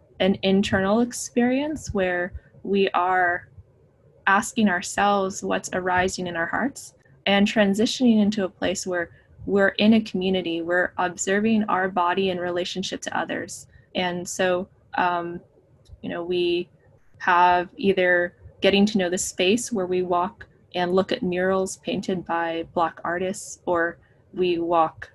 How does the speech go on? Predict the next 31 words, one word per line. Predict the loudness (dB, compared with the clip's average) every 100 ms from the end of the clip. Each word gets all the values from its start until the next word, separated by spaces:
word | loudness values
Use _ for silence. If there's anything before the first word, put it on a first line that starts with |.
| _
in | -10
a | -8 -6 -8 -10 -6
little, | -2 -2 0
a | 2
little | 4 2 0
circle, | -2 -4 -2 -2 -2 -6 _ _ -4
just | -2 -2 2
being | 4 4 2
with | 0 -2
other | -2 -2
people. | -2 -4 -2 -4 -4 -10 _ _
And | 2
that | 4 4
allows | 4 4 4 6 4 2
us, | 0 -2 -8 -14 _ _ _
when | 0 2
we | 2
get | 4 0 0
to | -4
the | 0
listening | 0 0 0 0 0
circles | -2 -6 -6 -8
portion, | -6 -6 -4 -6 -8
to | -8 -6 -4
have | -2 -2 -2
energy, | -4 -2 -4 -2 -2 -4 -8 _ _ _ -8
um, | -6 -6 -4
for | 2 4 2
being | 0 -2 -2 -6
with | -8 -8
others, | -10 -8 -12 -14